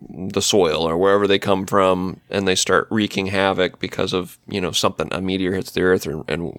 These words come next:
awakes them or whatnot. Just have a different reason for them to show up. You can cut out all of that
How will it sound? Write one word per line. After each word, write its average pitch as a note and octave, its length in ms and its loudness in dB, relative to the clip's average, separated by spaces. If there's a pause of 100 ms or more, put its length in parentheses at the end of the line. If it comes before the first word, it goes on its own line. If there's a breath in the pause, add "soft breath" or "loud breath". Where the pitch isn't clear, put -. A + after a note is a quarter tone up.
awakes F#2 400 2
them F#2 120 -2
or E2+ 60 2
whatnot. F#2 460 2 (380 loud breath)
Just G#2+ 180 -4
have A#2 160 2
a G#2+ 40 2
different A#2 380 0
reason G#2+ 360 2
for - 120 -6
them G2 160 2
to F#2+ 80 0
show F#2+ 280 2
up. G#2+ 140 0
You F2 80 -6
can F#2+ 60 -8
cut G#2 200 0
out G2 120 4
all G#2+ 220 2
of G2+ 100 -2
that F#2+ 240 0